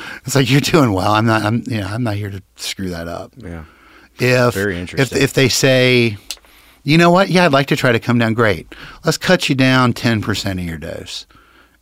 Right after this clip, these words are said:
Speaker 1: And next month we'll talk about going down a little bit more and a little bit more." You know?
Speaker 2: And, and by doing it so methodically, you can probably be able to see if that depression leaks back in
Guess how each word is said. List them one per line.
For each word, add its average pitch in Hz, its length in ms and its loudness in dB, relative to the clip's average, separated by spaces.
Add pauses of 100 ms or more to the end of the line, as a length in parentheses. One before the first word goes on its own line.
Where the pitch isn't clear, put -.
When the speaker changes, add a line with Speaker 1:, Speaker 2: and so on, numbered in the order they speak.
Speaker 1:
And 117 100 -2
next 117 260 -2
month 104 240 -2
we'll 104 100 -12
talk 95 300 -8
about 98 360 -8 (160)
going 98 180 -6
down 92 140 -6
a 90 40 -8
little 90 140 -8
bit 92 160 -8
more 87 340 -12 (540)
and 120 140 -4
a - 20 -2
little 113 140 -2
bit 101 180 -6
more." 87 340 -12 (760)
You 98 120 -4
know? 95 100 -2
Speaker 2:
And, 147 260 -2
and 117 220 -4
by 104 160 0
doing 104 340 -2
it 95 160 -6
so 95 460 -4
methodically, 92 840 -6 (440)
you 98 340 -6 (240)
can 87 220 -10
probably 90 800 -8 (260)
be 101 120 -8
able 95 140 -6
to 92 80 -8
see 110 440 -4
if 87 280 -12
that 87 180 -4
depression 87 500 -8
leaks 82 240 -10
back 78 320 -8
in 78 240 -10